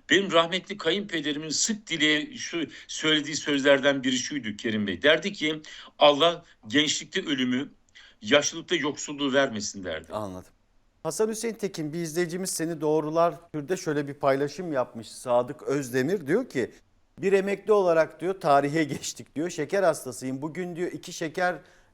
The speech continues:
Speaker 2: e, çubuğu yazdırdım. İki yüz seksen T L'den fazla fark aldılar," diyor. "Ama," diyor, "benim," diyor, "günlük aldığım para yedi yüz lira," diyor.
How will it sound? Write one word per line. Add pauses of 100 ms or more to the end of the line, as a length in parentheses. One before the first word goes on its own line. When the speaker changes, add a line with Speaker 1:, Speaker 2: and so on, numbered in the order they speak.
Speaker 2:
e,
çubuğu
yazdırdım.
İki
yüz
seksen
T
L'den
fazla
fark
aldılar,"
diyor. (480)
"Ama,"
diyor,
"benim,"
diyor,
"günlük
aldığım
para
yedi
yüz
lira,"
diyor.